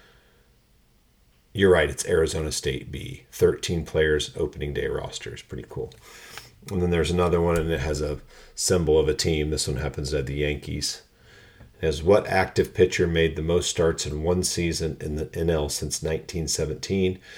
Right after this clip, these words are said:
Steve Carlton, Nolan Ryan, Joe Niekro, or Phil Niekro?" Give you a second. The answer is Phil Niekro, who made forty-four starts for the Braves in nineteen seventy-nine, the most since Pete Alexander had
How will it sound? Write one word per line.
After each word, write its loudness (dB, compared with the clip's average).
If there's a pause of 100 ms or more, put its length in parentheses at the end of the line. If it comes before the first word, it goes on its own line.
(220)
Steve 2
Carlton, 8
Nolan 4
Ryan, 6
Joe 10
Niekro, 6
or 4
Phil 6
Niekro?" -4 (1040)
Give -8
you -2
a -4
second. -6 (360)
The -4
answer 0
is -6 (320)
Phil 12
Niekro, 2 (680)
who -4
made 4
forty-four 6
starts 6
for -6
the -2
Braves 2
in -4
nineteen -4
seventy-nine, -2
the -4
most 2
since -4
Pete 0
Alexander 4
had 2